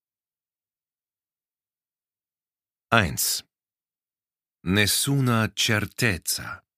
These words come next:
Der Ungewissheit gewidmet. Wenn ein Gewitter in der Luft liegt,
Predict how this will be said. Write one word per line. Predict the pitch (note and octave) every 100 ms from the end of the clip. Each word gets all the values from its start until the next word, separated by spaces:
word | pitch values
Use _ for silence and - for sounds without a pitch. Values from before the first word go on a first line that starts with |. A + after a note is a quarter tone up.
| _ _ _ _ _ _ _
Der | F#2+ G2 -
Ungewissheit | B2 E2 C#2+ B1+ C2+ - C2 -
gewidmet. | D#2+ C2 C2 - B1+ - - _ _ _ _ _ _ _ _ _ _ _ _ _ _ _ _ _ _ _ _ _ _ _ _ _ -
Wenn | F#2+ C#3
ein | C3+ C#3 A#2+
Gewitter | A2+ G2+ D3 - G2+
in | F2 E2
der | D2+
Luft | D2+ - -
liegt, | D#2+ D#2 - - - -